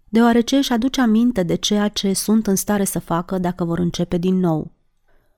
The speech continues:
El se găsește aici pentru a păstra liniștea și știe că dacă va izbucni o nouă revoluție,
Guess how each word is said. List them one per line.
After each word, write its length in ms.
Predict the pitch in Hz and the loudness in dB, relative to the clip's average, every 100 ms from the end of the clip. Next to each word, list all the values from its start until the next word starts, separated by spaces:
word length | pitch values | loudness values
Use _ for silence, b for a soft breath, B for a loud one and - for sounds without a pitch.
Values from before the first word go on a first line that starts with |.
| _ _ _ _ - | _ _ _ _ 0
El 200 | 240 285 | 4 4
se 160 | 320 | 4
găsește 420 | 226 220 269 - | 2 4 2 2
aici 260 | 226 208 233 | 2 2 0
pentru 280 | - 233 214 | 0 0 0
a 40 | |
păstra 400 | 202 196 - 220 | 0 0 0 0
liniștea 640 | 220 185 156 147 - - - _ | 2 2 0 -2 -4 -8 -8 _
și 180 | - 196 | -8 -4
știe 340 | 185 - 269 | -2 0 0
că 160 | 247 180 | 2 -2
dacă 280 | 175 175 185 | -2 -2 -2
va 140 | 175 | 0
izbucni 560 | 180 175 175 180 208 240 | 0 0 -2 0 2 2
o 100 | 185 | 2
nouă 260 | 180 180 | 2 2
revoluție, 840 | 170 165 170 170 170 - 170 185 | 0 0 0 0 -2 -4 -2 -2